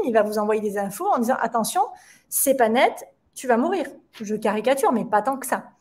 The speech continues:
Euh, et à ce moment-là, le, la partie, euh, là, c'est, je parle du cerveau archaïque, du cerveau primitif,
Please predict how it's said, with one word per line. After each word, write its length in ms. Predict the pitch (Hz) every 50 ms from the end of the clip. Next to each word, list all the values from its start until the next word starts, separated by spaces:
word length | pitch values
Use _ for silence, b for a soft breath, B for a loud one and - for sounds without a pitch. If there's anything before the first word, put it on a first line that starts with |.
| b b b b b b b -
Euh, 140 | 214 208 196
et 160 | - 208 196
à 40 | 190
ce 120 | 190 -
moment-là, 240 | 208 208 240 320 427 440 359
le, 100 | 269 226 214
la 180 | 226 214 202
partie, 500 | - 220 208 - - - - 277 262 240
euh, 140 | 208 196 185 B B B B B B - -
là, 160 | - 220 269
c'est, 160 | 277 285 196 175
je 100 | 170 202
parle 200 | - 208 220 220
du 80 | 220
cerveau 320 | 214 - 233 220 220 226 226
archaïque, 420 | 226 226 - 370 466 508 349 240
du 80 | 220 214
cerveau 300 | 214 240 208 202 220 -
primitif, 520 | - - 262 285 302 294 - 370 -